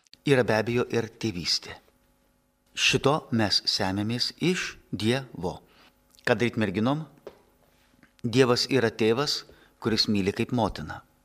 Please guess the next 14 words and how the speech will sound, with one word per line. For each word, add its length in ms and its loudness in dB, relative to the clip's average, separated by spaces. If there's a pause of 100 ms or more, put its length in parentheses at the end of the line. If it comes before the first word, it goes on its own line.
(400)
Nes 240 2 (600)
patys 280 2
suprantat, 440 0
kad 240 -2 (540)
Dievas 340 2
tėvas 320 2
mes 160 0
sakom 320 0
tik 160 0
tais 160 2
todėl, 400 0
kad 160 -2
tai 160 0
yra, 380 0